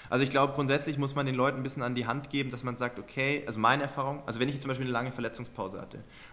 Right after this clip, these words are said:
und sagen wir mal, ich bin dann wieder gesund und fange an zu laufen, dann, dann muss ich den Leuten auch mal direkt diese Illusion nehmen, dass nur weil man ein gewisses Talent in irgendeine Wiege gelegt bekommen hat,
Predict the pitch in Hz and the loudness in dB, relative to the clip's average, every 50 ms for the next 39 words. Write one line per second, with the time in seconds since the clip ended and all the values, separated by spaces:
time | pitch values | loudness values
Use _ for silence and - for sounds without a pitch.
0 | - - 123 123 123 123 123 123 123 123 123 120 120 123 127 127 123 127 123 120 | -6 0 4 4 4 4 4 4 4 4 4 4 2 0 0 0 0 2 2 2
1 | 117 120 107 123 139 165 170 143 127 - 135 123 87 120 127 - 117 110 107 107 | 2 2 0 0 0 0 0 -2 -4 -2 -2 -2 -2 -2 -4 -4 0 2 2 2
2 | 139 139 156 135 104 - - 95 117 113 98 - 104 110 123 139 143 147 135 139 | 2 0 -2 -4 -4 -4 -6 -6 -6 -6 -6 -6 -6 -4 -4 -2 -2 -4 -4 -4
3 | 123 120 127 147 143 - - 131 135 123 127 120 143 131 143 139 131 123 127 123 | 0 0 0 0 0 -2 -2 -2 -2 -2 -2 -4 -4 -4 -6 -6 -4 -2 -2 -2
4 | 110 113 123 156 190 180 123 107 110 127 131 120 117 - 143 156 151 151 143 135 | -2 0 2 2 2 2 0 0 -2 -2 -2 -4 -4 -2 -2 0 2 2 2 2
5 | 127 127 123 131 110 - 131 - 160 135 - - 131 120 117 123 135 175 180 - | 0 -2 -4 -4 -4 -4 -6 -6 -6 -10 -8 -6 -6 -2 0 0 0 0 -2 -4
6 | - - 135 131 131 120 113 143 180 180 156 113 110 110 107 - 110 - 123 117 | -4 -4 -4 -2 -2 -4 -4 -4 -4 -4 -4 -4 -4 -6 -6 -6 -8 -6 -4 -2
7 | 123 139 139 | -2 -2 -2